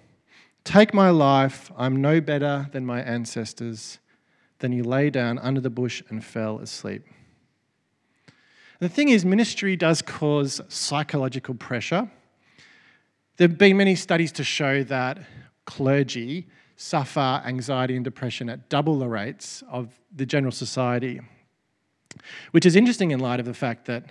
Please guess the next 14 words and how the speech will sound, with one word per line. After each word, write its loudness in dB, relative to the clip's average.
of -10
what -6
Tom -6
said -4
earlier, -2
which -8
is -6
also -2
true, -6
that -6
going 2
to -6
church -2
has -4